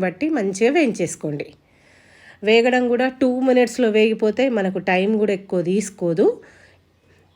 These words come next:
ఎందుకంటే ఇవి సన్నం పేపర్ అటుకులు కాబట్టి మనం తొందరగానే కంప్లీట్ చేసేసుకోవచ్చు వేయించుకోవడం. చూసారా ఎంత మంచిగా అయిపోయినాయో? ఇప్పుడు ఇవన్నీ తీసేసి ఒక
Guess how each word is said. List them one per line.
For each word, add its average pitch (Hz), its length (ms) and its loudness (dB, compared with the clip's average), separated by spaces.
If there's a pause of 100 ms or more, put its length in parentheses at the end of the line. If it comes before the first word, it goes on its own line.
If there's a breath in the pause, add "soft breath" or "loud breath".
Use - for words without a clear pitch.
ఎందుకంటే 214 360 -2
ఇవి 220 180 -2
సన్నం 233 480 2 (100)
పేపర్ 214 300 0
అటుకులు 220 280 -2 (100)
కాబట్టి 196 360 -2 (220)
మనం 196 160 -2 (320)
తొందరగానే 185 480 0 (140)
కంప్లీట్ 196 380 -4
చేసేసుకోవచ్చు 180 640 -6
వేయించుకోవడం. 165 520 -4 (140)
చూసారా 208 340 -2 (240)
ఎంత 196 120 -4 (100)
మంచిగా 190 300 -2
అయిపోయినాయో? 196 380 -2 (600 loud breath)
ఇప్పుడు 190 180 0
ఇవన్నీ 180 380 0
తీసేసి 190 320 -2
ఒక 226 100 -4